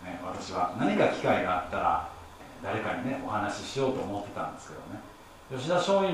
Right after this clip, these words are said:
のね、親っていうのはね、えー、特にお母さんなんですけども、熱心に浄土真宗の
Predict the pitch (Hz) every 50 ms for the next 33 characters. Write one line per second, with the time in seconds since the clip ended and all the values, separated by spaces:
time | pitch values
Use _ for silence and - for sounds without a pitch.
0 | 147 120 - - - - - - - - - - - - - 104 135 139 135 135
1 | 139 139 - - - - - - - 123 127 - - - - - - - - -
2 | - - - - - 131 120 120 - - - - 196 185 - - - - - -
3 | - - - - - - - - - 82 82 90 87 85 85 - - - - -
4 | - - - - 101 107 175 180 - - - - 147 131 117 107 107 107 113 120
5 | 117 120 117 - - - - - - - - - - 101 117 123 123 127 123 120
6 | - 120 117 110 104 - - 120 120 123 151 185 - - - - - -